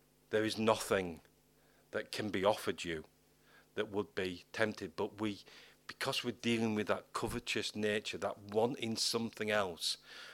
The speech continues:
that we haven't got, there is great value in being a person who thanks God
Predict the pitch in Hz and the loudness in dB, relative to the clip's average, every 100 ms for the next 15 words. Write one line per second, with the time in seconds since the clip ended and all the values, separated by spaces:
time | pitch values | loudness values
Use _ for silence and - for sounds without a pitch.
0 | - - 104 101 90 107 107 101 95 101 | -12 -4 -2 -2 -2 0 -2 -2 2 0
1 | 85 - - - - _ _ _ _ _ | 0 -6 -4 -4 -8 _ _ _ _ _
2 | _ _ _ _ _ _ 101 120 117 - | _ _ _ _ _ _ 0 2 0 4
3 | 127 139 110 123 113 92 78 73 - _ | 6 6 8 8 8 2 -4 -8 -16 _
4 | _ _ _ _ 101 85 98 92 - - | _ _ _ _ -12 -4 -4 -2 -6 0
5 | 110 110 - 104 - 95 - - 127 120 | 2 2 0 -8 -8 -10 -10 -2 2 2
6 | 104 - - 80 - - | 0 -4 -4 -6 -8 -16